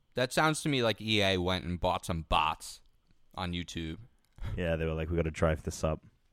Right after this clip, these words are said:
Speaker 2: I wouldn't be surprised if there were some bots from someone.
Speaker 1: Yeah.
Speaker 2: But, um, yeah, I mean, it's cool. Uh, if you <laughs> saw the, if you saw the live stream, I checked, I checked, I watched it over just to give,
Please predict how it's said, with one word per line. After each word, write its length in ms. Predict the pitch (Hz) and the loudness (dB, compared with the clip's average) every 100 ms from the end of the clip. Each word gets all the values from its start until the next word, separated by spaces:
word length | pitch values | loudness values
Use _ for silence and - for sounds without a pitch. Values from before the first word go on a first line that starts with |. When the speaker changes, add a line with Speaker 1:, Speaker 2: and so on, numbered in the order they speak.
| _ | _
Speaker 2:
I 60 | 117 | 4
wouldn't 200 | 165 156 | 4 4
be 80 | 139 | 2
surprised 480 | 104 123 110 104 | 2 6 6 6
if 140 | 95 80 | 0 -4
there 120 | 92 | -2
were 220 | 87 87 82 | 0 -2 -2
some 280 | - 95 87 | -6 -8 -6
bots 300 | 76 - - | -8 -10 -16
from 180 | 80 78 | -20 -16
someone. 500 | 82 82 76 78 82 _ | -16 -14 -14 -16 -18 _
Speaker 1:
Yeah. 340 | 135 120 90 - | -2 0 0 0
Speaker 2:
But, 180 | 92 87 | -2 0
um, 440 | 85 85 85 85 - _ _ _ | 2 0 -2 -6 -14 _ _ _
yeah, 260 | 175 202 120 | 4 6 6
I 80 | |
mean, 360 | 131 151 143 147 - | 4 4 0 -2 -6
it's 160 | 165 | -6
cool. 640 | - - 104 107 139 175 - _ _ | -6 -10 -4 -2 -2 -4 -10 _ _
Uh, 360 | 110 104 98 98 | 4 8 8 6
if 160 | 117 - | 2 0
you 60 | |
<laughs> 20 | 131 | -2
saw 360 | - 147 170 | -2 2 2
the, 380 | 135 131 120 117 - - - _ | 6 6 6 4 -2 -20 -20 _
if 160 | - 110 | -8 -4
you 120 | 120 | -4
saw 240 | - 147 | 2 4
the 100 | 120 | 6
live 320 | 101 87 92 101 | 4 6 4 2
stream, 320 | - 117 110 | 2 4 6
I 60 | 101 | 4
checked, 380 | - 110 - - | 4 2 -2 -2
I 120 | 101 | -2
checked, 480 | - 107 - - - | 2 0 0 -10 -6
I 140 | 110 110 | 2 6
watched 380 | 117 120 - | 6 4 0
it 80 | 92 | 0
over 340 | 90 90 87 87 | 2 2 0 -2
just 220 | 82 - | -2 -8
to 60 | |
give, 440 | 82 87 85 82 | -6 -2 -2 -4